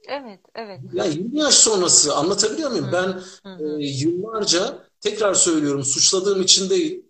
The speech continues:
Speaker 2: e, bu, bu cümlelerin bir suçlama içermiyor. E,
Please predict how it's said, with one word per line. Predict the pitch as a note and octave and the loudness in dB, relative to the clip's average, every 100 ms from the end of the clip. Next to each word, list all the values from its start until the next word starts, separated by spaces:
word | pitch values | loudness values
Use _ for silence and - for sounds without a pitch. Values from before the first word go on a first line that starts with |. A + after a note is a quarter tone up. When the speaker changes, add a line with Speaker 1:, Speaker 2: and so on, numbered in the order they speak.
| _ | _
Speaker 2:
e, | C3 - C4+ D4+ | -8 -8 -10 -16
bu, | D3+ D#3 | -18 -8
bu | E3+ F3 - | -4 -4 -4
cümlelerin | D#3+ D#3+ E3 E3 E3 | -2 0 0 0 0
bir | D3+ | -2
suçlama | - - E3+ E3 | 0 0 0 -2
içermiyor. | D#3+ - E3+ E3+ C#3+ B2 G3 - - _ - | 4 4 4 0 -2 -4 -6 -10 -20 _ -6
E, | C#3 | 0